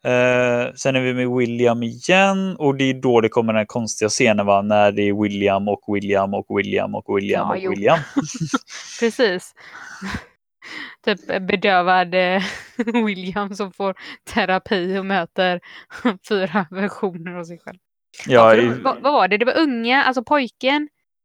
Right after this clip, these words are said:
Speaker 2: som
Speaker 1: Ja,
Speaker 2: då,
Speaker 1: alltså, det var ju
Speaker 2: hämtade
Speaker 1: typ
Speaker 2: pappa,
Speaker 1: olika
Speaker 2: och så var det ju han, den yngre versionen från Westworld, och sen så
Speaker 1: Ja.
Speaker 2: var det Man in Black-versionen, så att säga, när han var
Speaker 1: Ja.
Speaker 2: den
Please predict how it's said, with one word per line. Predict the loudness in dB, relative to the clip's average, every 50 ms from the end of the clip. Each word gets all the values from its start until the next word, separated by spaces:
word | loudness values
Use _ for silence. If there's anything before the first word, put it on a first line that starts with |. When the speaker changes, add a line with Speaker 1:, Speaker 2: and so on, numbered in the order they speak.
| _ _ _ _ _ _ -20 _
Speaker 2:
som | -10 -10 -8 -2
Speaker 1:
Ja, | -2 0
Speaker 2:
då, | 2 2 2 2 2 0 -2 -4 -10 -12 -12
Speaker 1:
alltså, | -8 -4 -4
det | 0
var | 0 0
ju |
Speaker 2:
hämtade | 0 0
Speaker 1:
typ | -2 -4
Speaker 2:
pappa, | -4 -4 -4
Speaker 1:
olika | -2 0 0 0 2 0
Speaker 2:
och | 0
så | 0 0 -2
var | -4
det | -6 -6
ju | -10 -4 0
han, | 2 2 2 2 0 -4 -10 -12 _ _ _ _ -2
den | -2 -2 0 0
yngre | 0 0 0 0 0 2 2
versionen | 0 0 0 -2 -2 -2 -6 -6
från | -6 -6 -4 -2 -2
Westworld, | -2 -2 -6 -20 -20 -20 _ _ _ -2 0 2 2 2 0 0 -4 -10 _ _ _ _ _ _
och | -18 -6
sen | -2 -2 -2 0
så | 0 2
Speaker 1:
Ja. | 2
Speaker 2:
var | 2
det | 4 2 2 2 0 -2 -6 _ _ _ _ _ _ _ _ -6
Man | -4 -2 0 2 2 0 0 -2 -4 -6 -10 -10
in | -8 -10 -8 -6
Black-versionen, | -2 0 2 2 2 0 -4 -12 -10 -10 -10 -8 -8 -8 -8 -8 -8 -8 -8 -8
så | -6
att | -2
säga, | 0 0 0
när | 0 -2
han | -4 -2 0
var | 2 2
Speaker 1:
Ja. | 2
Speaker 2:
den | 2 0